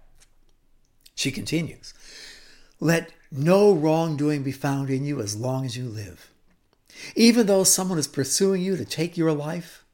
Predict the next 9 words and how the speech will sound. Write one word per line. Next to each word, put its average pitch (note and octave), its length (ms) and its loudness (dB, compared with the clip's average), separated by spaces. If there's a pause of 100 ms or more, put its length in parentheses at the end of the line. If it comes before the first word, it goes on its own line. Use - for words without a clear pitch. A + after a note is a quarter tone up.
(1080)
the - 100 -10
life D3 380 -4
of C3+ 80 -8
my C3+ 180 -4
master C3+ 460 -4
will A#2+ 160 -8
be G#2+ 100 -8
bound C3+ 460 -4
securely D#3+ 680 0